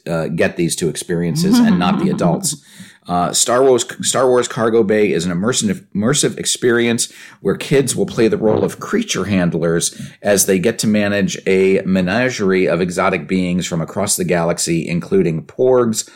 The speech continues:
Speaker 1: loth cats, warts, and more. Um,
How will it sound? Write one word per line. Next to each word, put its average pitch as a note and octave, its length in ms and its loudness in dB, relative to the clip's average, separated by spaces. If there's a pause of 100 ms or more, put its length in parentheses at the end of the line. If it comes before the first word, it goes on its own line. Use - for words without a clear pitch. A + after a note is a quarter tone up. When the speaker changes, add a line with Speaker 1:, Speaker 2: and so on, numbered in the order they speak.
(140)
Speaker 1:
loth G2 360 0
cats, F2+ 500 -4 (140)
warts, F#2+ 600 0
and E2 200 0
more. E2 420 -4 (640)
Um, E2+ 480 0